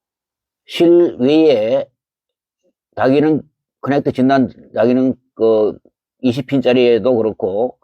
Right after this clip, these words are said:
실내에 십육 핀 오비디 투 단자도 백이십 ohm이 걸립니다. 어차피 육, 백, 어, 백이십 ohm의 종단 저항이 단선이 되어 있기 때문에 백이십 ohm, 음,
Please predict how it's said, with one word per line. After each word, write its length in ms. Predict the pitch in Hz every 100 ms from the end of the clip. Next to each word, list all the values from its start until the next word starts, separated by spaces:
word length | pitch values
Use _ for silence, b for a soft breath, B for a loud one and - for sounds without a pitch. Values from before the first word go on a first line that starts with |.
| _ _ _
실내에 920 | - 160 156 131 135 151 156 151 -
십육 340 | - 160 151
핀 280 | - 151 131 - -
오비디 300 | 123 143 -
투 160 | 139
단자도 580 | 117 117 110 110 139 139 _ b b b _
백이십 500 | 120 147 156 156 180
ohm이 260 | 156 131 98
걸립니다. 560 | 95 95 87 85 85 - _
어차피 340 | 98 131 127 117
육, 160 | 127 _
백, 220 | 127 131 - _ _ -
어, 120 | 107 - _
백이십 380 | 127 139 139 143
ohm의 200 | 135 120 - _ _ _ _ _ _ _ _ - 110 - -
종단 340 | 110 127 127
저항이 260 | 127 127 117
단선이 380 | 104 113 131 127
되어 80 |
있기 220 | 127 123 104
때문에 500 | 107 98 101 127 127 _ _ _ _ _ _ _
백이십 500 | 139 165 185 190 214
ohm, 560 | 190 185 170 165 160 135 - _ _ _ _ _ _
음, 220 | 135 143